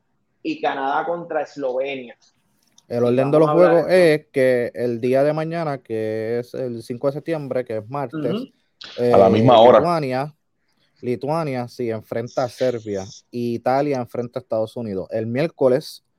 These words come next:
Speaker 2: eh, Alemania, este, enfrenta a Latvia y Canadá enfrenta a Eslovenia.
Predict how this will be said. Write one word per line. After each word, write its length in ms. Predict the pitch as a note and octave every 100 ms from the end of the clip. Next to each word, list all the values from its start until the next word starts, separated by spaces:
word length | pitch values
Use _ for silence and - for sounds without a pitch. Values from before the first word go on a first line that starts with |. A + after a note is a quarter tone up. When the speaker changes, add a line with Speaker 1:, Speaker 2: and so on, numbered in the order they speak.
| _ _ _ -
Speaker 2:
eh, 300 | B2 A#2 A2+
Alemania, 920 | A#2 A2 A2+ B2 C3 C3 C3 B2 A#2+
este, 500 | - B2 _ B2+ A#2+
enfrenta 760 | A#2+ A#2 B2+ B2+ - B2 B2 -
a 180 | B2+ C#3
Latvia 480 | E3+ - C#3 C3+ - _ _ _
y 200 | B2+ B2+
Canadá 580 | - A#2+ A#2+ A2+ B2+ D#3+
enfrenta 720 | D3 - B2 B2 - B2 A#2
a 40 | A#2
Eslovenia. 580 | - A#2+ A2+ G2 F2+